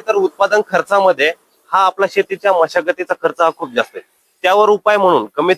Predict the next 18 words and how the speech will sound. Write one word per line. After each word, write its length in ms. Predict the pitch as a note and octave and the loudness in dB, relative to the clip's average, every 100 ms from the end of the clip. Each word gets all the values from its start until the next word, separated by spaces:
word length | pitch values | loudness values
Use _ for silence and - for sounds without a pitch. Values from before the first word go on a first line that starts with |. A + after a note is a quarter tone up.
| - | -2
कमी 160 | F#3 F3+ | -2 -2
खर्चामध्ये 520 | D#3 C#3 F3 E3+ D#3+ | -4 -2 0 0 0
आपल्याला 280 | D#3 F3 E3 | -2 0 0
आंतर 280 | D#3 D3 D#3 | 0 -2 -4
मशागतीचे 580 | D3+ - C#3+ D3+ D3 D#3 | -4 -2 -4 -4 -4 -6
कामे 260 | C#3 C#3+ | -4 -4
करता 320 | C#3 C3+ C3 | -4 -4 0
यावं 220 | C3 C3+ C3+ | 2 2 2
म्हणून 220 | A#2+ C3 _ _ _ | -2 -4 _ _ _
ॲटोबोल 400 | C3+ C#3 F3 F3+ | -6 -4 -2 0
ॲग्रो 220 | E3 E3 D#3+ | 0 0 -2
इंडस्ट्रीने 400 | D#3 D3 D3+ C#3+ | -2 -8 -4 -2
आपल्यासाठी 520 | - D3 D3+ - D#3 | -2 -6 -6 -6 -6
एक 80 | D#3+ | -6
खास 280 | - F3 - | -4 -2 0
आंतर 280 | D#3+ D3+ D#3+ | 0 0 -2
मशागतीचं 580 | D#3 C#3 C#3 D3 D3 C#3 | -2 -2 -2 -4 -4 -2
यंत्र 240 | C3+ C3+ | -2 -2